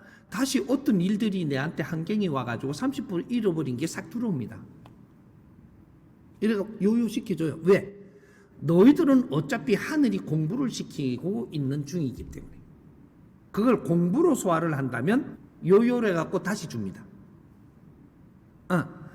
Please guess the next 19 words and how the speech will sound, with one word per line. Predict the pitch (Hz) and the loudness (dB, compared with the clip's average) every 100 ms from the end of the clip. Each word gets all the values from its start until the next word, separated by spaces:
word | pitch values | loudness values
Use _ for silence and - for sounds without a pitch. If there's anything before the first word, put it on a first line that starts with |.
| - - | -4 4
요렇게 | 277 294 226 | 4 4 0
주지만 | - 262 233 156 135 202 - - - - | 0 -2 -2 0 -2 -4 -12 -20 -20 -20
한 | - 262 | -2 0
사십 | 254 240 269 320 - | 0 0 -2 -2 -4
프로, | 285 262 208 | -2 0 2
오십 | 214 254 | 0 -2
프로 | 254 208 | -2 0
해놔놓고 | 175 190 202 190 196 160 113 - - - | 2 0 0 0 0 -2 -2 -8 -14 -2
나중에 | 175 202 247 240 | 0 2 2 0
이게 | 214 240 247 - | 0 0 0 0
좀 | 214 190 - - - - | -2 -2 -6 -16 -20 -8
잘못되잖아요. | 143 156 226 - 226 180 135 160 - | -2 2 2 2 -2 0 0 -2 0
그러면 | 247 202 135 | 2 2 2
내가 | 185 | 0
막 | 147 156 | 0 -4
달리기 | - 143 196 277 196 | -2 2 4 4 2
시작을 | - - - - | -6 -10 -14 -18
하죠. | - - - - - - - - - - - - - | -20 -20 -20 -20 -20 -20 -20 -20 -20 -20 -20 -20 -6
어, | 180 - | -4 -4